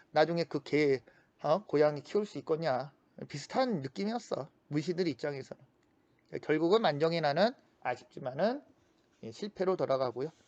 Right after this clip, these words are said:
이 순정이 같은 경우는, 예, 친구들을 팔아먹은 대가로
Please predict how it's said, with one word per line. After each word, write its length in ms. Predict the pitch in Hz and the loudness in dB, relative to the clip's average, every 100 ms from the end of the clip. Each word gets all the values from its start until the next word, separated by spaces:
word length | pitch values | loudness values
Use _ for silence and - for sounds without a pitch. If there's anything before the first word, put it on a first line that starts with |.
| _ _ _ _ _ | _ _ _ _ _
이 100 | 147 | -10
순정이 380 | - 254 294 302 | -8 4 6 8
같은 280 | 277 269 233 | 6 6 4
경우는, 420 | 202 202 202 202 - _ _ _ _ - | 4 6 6 4 2 _ _ _ _ -6
예, 80 | 151 | -6
친구들을 520 | - 240 254 226 208 | -4 -2 2 6 6
팔아먹은 840 | - 233 240 226 220 208 160 175 175 | 6 8 12 12 12 12 10 6 2
대가로 460 | 147 - 147 190 | -2 2 4 4